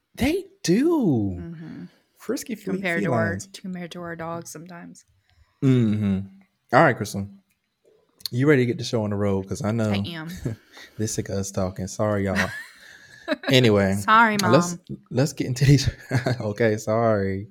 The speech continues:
Speaker 1: Let's get into these, uh, Reddit rabbit hole streets. Um, I'm gonna start us off today, if y'all don't mind. I'm gonna apologize in advance <clears throat> because my throat is locking up on me, which is why I'm clearing my throat every three seconds.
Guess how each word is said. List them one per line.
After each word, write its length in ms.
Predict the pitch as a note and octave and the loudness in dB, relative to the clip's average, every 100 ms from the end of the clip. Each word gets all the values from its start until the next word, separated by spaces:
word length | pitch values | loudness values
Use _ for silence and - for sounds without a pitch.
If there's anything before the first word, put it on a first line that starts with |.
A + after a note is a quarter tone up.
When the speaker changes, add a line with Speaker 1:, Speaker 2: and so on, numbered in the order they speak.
| - - - - - - | -18 -20 -20 -20 -20 0
Speaker 1:
Let's 160 | C#3+ F#3+ | 4 6
get 160 | D#3+ C3 | 4 4
into 180 | C3+ | 2
these, 240 | B2 A#2+ A#2 | 2 2 2
uh, 640 | A#2 A2 G#2 G2 F#2+ F#2+ A2+ - | 4 6 6 4 2 0 -4 -10
Reddit 360 | A2+ G#2 A#2 G#2+ | -2 4 6 4
rabbit 280 | A2+ G#2 G#2 | 2 0 0
hole 240 | G2+ G2 | 0 -2
streets. 640 | G2+ - G#2+ G2 F#2+ - - - | -2 -4 -2 -2 -4 -10 -14 -4
Um, 320 | A2 G#2+ G2+ | -2 0 0
I'm 100 | C#3+ | -2
gonna 160 | C#4 A#3 | -4 -6
start 220 | F#3+ D#3+ | -2 -2
us 140 | D3 | 0
off 180 | A2+ G#2+ | 0 -2
today, 340 | - G2+ F#2+ G2+ _ _ _ | -4 -4 -4 -6 _ _ _
if 120 | G#2+ G#2+ | -6 0
y'all 140 | G2+ | 2
don't 160 | G2 F#2+ | 2 2
mind. 400 | G2 G2 B2 - _ _ - - - _ - | 2 0 -2 -8 _ _ -20 -20 -20 _ 0
I'm 100 | A#2+ | 4
gonna 140 | A#2 | 4
apologize 560 | A2 C3 A#2+ A#2+ A2+ A2 | 4 4 4 4 2 2
in 80 | G#2+ | 0
advance 460 | A2 A2+ A2+ - - _ - | 0 0 -2 -6 -10 _ -10
<clears throat> 300 | - A#2 G#2+ | -8 -8 -10
because 280 | - A2 G2 | -4 -2 0
my 160 | G#2+ A2+ | 0 2
throat 200 | A2+ G#2 | 2 0
is 100 | G#2 | 0
locking 280 | G2+ G#2 G2+ | -2 -2 -4
up 100 | F#2 | -2
on 180 | A#2 A#2+ | -2 0
me, 200 | A#2+ B2 - _ _ _ _ _ _ _ _ - - | -2 -6 -10 _ _ _ _ _ _ _ _ -6 -4
which 160 | G#2+ F#2+ | -2 -2
is 140 | F#2 | -4
why 140 | F#2+ G2 | -2 0
I'm 220 | G2 F#2+ | -2 -4
clearing 280 | - A#2+ G#2+ | -4 -2 -2
my 120 | G#2 | -2
throat 220 | G2+ A2 G#2 | 0 0 2
every 180 | G#2+ G#2 | -2 -2
three 200 | A#2+ C3 | -2 0
seconds. 360 | C#3+ E3 F3+ | 0 -2 -12